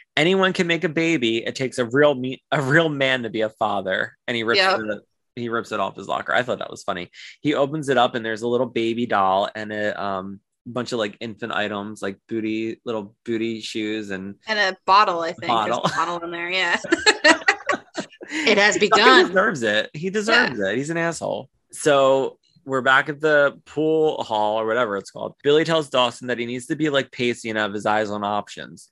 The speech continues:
Speaker 1: And, um, we see this, I noticed, we see this woman in the background who Dawson, um, eventually starts talking to.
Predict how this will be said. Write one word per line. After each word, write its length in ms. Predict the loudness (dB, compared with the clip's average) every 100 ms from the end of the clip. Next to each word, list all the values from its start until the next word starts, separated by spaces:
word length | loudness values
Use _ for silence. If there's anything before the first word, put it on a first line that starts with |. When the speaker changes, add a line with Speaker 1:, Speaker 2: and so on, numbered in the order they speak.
| _
Speaker 1:
And, 480 | -2 -2 -2 -6 -10
um, 320 | -6 -4 -4 -4
we 120 | -8
see 640 | -8 -4 -2 -2 -2 -6 -6
this, 460 | -6 -6 -12 -20 -20 _
I 260 | 4 6 4
noticed, 800 | 2 2 2 0 -2 -8 -16 -18 -6
we 120 | -6
see 160 | -4 -4
this 200 | -4 -4
woman 300 | -4 -4 -6
in 80 |
the 80 | -4
background 760 | 0 2 2 -2 -4 -6 -10 -18 _ -2
who 600 | 2 2 2 2 0 -2 -6
Dawson, 640 | -2 0 0 -6 -10 -12 _ -2
um, 520 | 0 0 -4 -10 -10
eventually 440 | -6 -4 -4 -6 -4
starts 280 | -4 -6
talking 440 | 0 0 0 -6 -12
to. 300 | -10 -10 -12